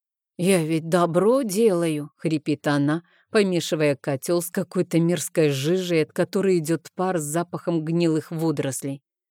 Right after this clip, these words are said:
«Мышей ловлю, пауков из углов выметаю». В другой избе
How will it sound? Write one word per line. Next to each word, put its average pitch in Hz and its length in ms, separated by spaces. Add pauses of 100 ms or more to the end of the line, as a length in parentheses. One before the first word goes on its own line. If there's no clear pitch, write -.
(160)
«Мышей 202 420
ловлю, 220 380
пауков 220 600
из 254 160
углов 226 360
выметаю». 180 720 (600)
В 160 80
другой 160 500
избе 196 480